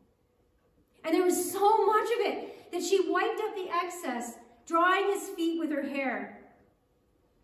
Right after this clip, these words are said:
Everyone present at the party was blessed by her gift of love because the fragrance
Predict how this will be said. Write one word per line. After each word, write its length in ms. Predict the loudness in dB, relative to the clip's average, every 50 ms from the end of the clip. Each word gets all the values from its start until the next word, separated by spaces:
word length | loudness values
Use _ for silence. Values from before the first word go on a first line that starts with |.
| _ _ _ _ _ _ _ _ _ _ _ _ 0
Everyone 1000 | 2 2 2 4 4 4 4 4 4 2 0 0 0 0 -2 -4 -6 -8 -12 -14 -16 -18 -8
present 440 | -4 -2 -2 0 -2 -4 -6 -6 -6
at 160 | -6 -8 -8
the 60 | -10
party 320 | -10 -6 -4 -4 -4 -4 -4
was 240 | -4 -6 -8 -8 -10
blessed 840 | -10 -10 -8 -6 -4 -4 -4 -4 -6 -6 -8 -12 -14 -16 -18 -20 _ _ _ _ _ _ _ _ _ _ _ _ _ _
by 140 | -8 -8 -6
her 180 | -6 -6 -6 -8
gift 360 | -6 -6 -6 -6 -6 -8 -10
of 160 | -12 -12 -12
love 340 | -10 -10 -10 -10 -10 -12 -14 -18 -20 -18 -8
because 280 | -4 -2 0 0 0 0
the 100 | 0 -2
fragrance 720 | -2 -2 0 2 2 2 4 2 2 0 0 -2 -6 -10